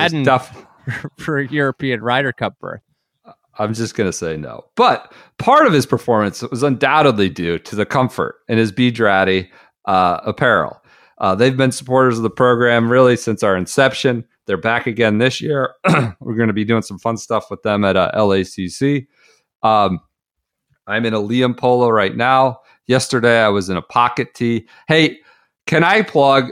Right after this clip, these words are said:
Speaker 2: the Dewey pocket tee? Look, it's,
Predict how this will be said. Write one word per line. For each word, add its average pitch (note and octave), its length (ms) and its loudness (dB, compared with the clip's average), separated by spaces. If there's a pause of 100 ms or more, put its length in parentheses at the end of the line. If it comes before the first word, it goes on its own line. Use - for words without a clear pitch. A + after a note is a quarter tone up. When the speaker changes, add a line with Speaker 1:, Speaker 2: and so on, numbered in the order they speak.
(100)
Speaker 2:
the A2+ 100 -2
Dewey A#2 360 2
pocket G#2+ 480 0
tee? G2+ 320 -4
Look, A#2 420 0 (180)
it's, C#3+ 360 -2